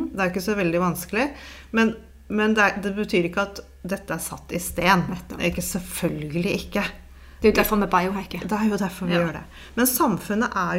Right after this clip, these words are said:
Speaker 1: jo bygget opp rundt bjørnen, eller de som er A-mennesker.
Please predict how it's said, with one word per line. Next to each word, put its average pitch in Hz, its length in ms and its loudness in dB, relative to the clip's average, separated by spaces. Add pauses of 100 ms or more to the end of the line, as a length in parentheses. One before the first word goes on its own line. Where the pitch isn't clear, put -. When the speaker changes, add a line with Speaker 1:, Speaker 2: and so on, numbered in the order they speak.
Speaker 1:
jo 220 80 0
bygget 180 560 -2
opp 185 320 -4 (160)
rundt 180 300 -2 (240)
bjørnen, 180 460 2 (120)
eller 180 280 4
de 170 180 0
som 170 180 -6
er 165 340 -4
A-mennesker. 165 640 -4